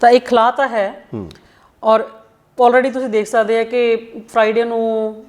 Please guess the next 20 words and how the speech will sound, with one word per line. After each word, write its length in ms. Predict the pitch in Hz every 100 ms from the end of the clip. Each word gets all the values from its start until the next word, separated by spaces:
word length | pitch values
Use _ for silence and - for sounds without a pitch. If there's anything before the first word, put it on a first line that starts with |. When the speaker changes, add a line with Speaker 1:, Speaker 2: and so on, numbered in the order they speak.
| _ -
Speaker 1:
ਇਲੈਕਸ਼ਨਸ 400 | 220 208 - 247
ਹੋਏ 180 | 226 202
ਸੀ 200 | 196 220
ਔਰ 200 | 214 202
ਅੱਜ 180 | 196 202
ਟਿਊਜ਼ਡੇ 540 | 202 214 202 185 208
ਆ, 60 | 202
ਤੇ 360 | 214 214 202 -
ਮੈਂ 180 | 202 196
ਕੱਲ੍ਹ 240 | 208 226
ਵੀ 100 | 262
ਆਈ 120 | 247 240
ਸੀ 140 | 226
ਆਫਿਸ। 280 | 196 - -
Speaker 2:
ਜੀ। 200 | 101 82 - - _
Speaker 1:
ਅ, 440 | - _ 208 202 196
ਪੂਰੀ, 360 | 202 240 262
ਪੂਰੀ 340 | 269 247 254 277
ਜਿਹੜੀ 240 | 247 254
ਆਪਾਂ 440 | 240 240 226 220